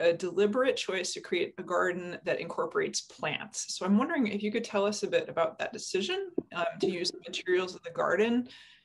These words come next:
the space of the garden, and how that relates to the kinds of intellectual or emotional experiences that you would hope to catalyze in viewers of this space. So I'm interested in that botanical aspect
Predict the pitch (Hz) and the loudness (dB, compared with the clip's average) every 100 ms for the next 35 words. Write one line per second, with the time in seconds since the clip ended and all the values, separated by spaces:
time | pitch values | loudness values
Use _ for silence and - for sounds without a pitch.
0 | _ 185 190 - 185 214 - 233 208 208 | _ -2 -2 2 4 4 2 2 2 4
1 | 202 202 220 214 220 175 175 - 208 196 | 4 4 4 2 0 -4 -8 -6 0 6
2 | 214 208 180 180 180 - - - 175 170 | 6 8 4 4 0 -4 -4 -4 -4 -2
3 | 190 185 185 185 - 196 202 190 - 180 | -2 -2 -2 -6 -4 2 2 2 -2 -2
4 | - 175 185 175 185 - 208 185 - 180 | 0 0 0 -2 -4 -2 -2 -2 -6 -4
5 | 185 190 - 165 - 175 180 185 - 190 | -2 -4 -6 -8 -8 -2 -2 -2 -2 -4
6 | - - - 185 180 175 165 160 131 175 | -4 -8 -6 -2 0 4 6 4 2 -8
7 | 175 180 240 214 - - - 175 165 147 | -12 -4 2 4 2 0 -4 -2 0 0
8 | - - - - - - - _ _ _ | -2 -4 -2 -2 -4 -10 -16 _ _ _
9 | _ - 214 190 - 180 170 196 202 202 | _ -4 2 2 2 -2 -2 -2 -2 -2
10 | 185 165 156 151 190 175 190 185 180 - | 0 0 -2 -6 -4 -2 0 0 -2 2
11 | 160 143 151 156 - 156 151 | 2 4 0 -2 0 0 0